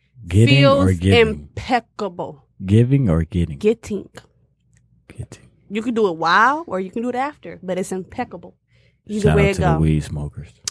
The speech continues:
Speaker 2: S-, I'm telling y'all.
Speaker 1: What's
Speaker 2: Just,
Speaker 1: the,
Speaker 2: you
Speaker 1: what's
Speaker 2: know,
Speaker 1: the strain of
Speaker 2: just,
Speaker 1: weed?
Speaker 2: just try it. You know, it's, it's amazing.
Speaker 1: Wh-
Speaker 2: Now, hold on. I don't know weed talk.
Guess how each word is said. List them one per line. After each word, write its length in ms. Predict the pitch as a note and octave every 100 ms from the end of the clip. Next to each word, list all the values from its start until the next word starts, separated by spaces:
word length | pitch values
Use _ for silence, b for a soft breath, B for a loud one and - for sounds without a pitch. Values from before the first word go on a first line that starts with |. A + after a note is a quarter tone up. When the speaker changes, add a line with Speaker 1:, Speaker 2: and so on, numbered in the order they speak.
| B B B B
Speaker 2:
S-, 160 | - -
I'm 120 | G#3
telling 300 | G#3+ F#3+ F#3 F#3
y'all. 260 | F3+ F3+ -
Speaker 1:
What's 280 | F2+ A#2+ A#2
Speaker 2:
Just, 120 | A2
Speaker 1:
the, 40 | G#2+
Speaker 2:
you 60 |
Speaker 1:
what's 140 | C#3+ G4+
Speaker 2:
know, 40 |
Speaker 1:
the 80 | G3
strain 360 | G#4+ E3 E3 D3+
of 60 |
Speaker 2:
just, 60 | D3+
Speaker 1:
weed? 300 | E3 A#2+ E2 -
Speaker 2:
just 280 | G4+ - -
try 240 | A4 C5 A4+
it. 320 | E2 - -
You 120 | D#4+
know, 200 | E4 F#4 F4+
it's, 140 | -
it's 240 | - -
amazing. 520 | F4 D#4+ F#4 F#4+ F#3 F#3 B
Speaker 1:
Wh- 100 | B B
Speaker 2:
Now, 220 | B3 B3
hold 180 | C4 D4+
on. 120 | D4 B3
I 60 |
don't 100 | D4+ D4+
know 140 | C#4
weed 280 | B3+ C4 B3
talk. 260 | F3+ F#2+